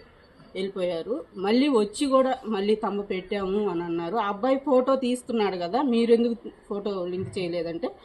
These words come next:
అది కూడా చేశాము, కానీ ఆమెకి అది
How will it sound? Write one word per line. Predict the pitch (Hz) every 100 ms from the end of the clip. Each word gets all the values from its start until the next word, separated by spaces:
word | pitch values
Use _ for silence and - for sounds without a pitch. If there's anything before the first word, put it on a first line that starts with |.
| - - 196
అది | 202
కూడా | 247 262 -
చేశాము, | 220 226 240 220 214 403 - - - - -
కానీ | 247 254 269 233
ఆమెకి | 208 208 208 208 202 190 180 170 180 180 - - - - - _ -
అది | 175 180 165 156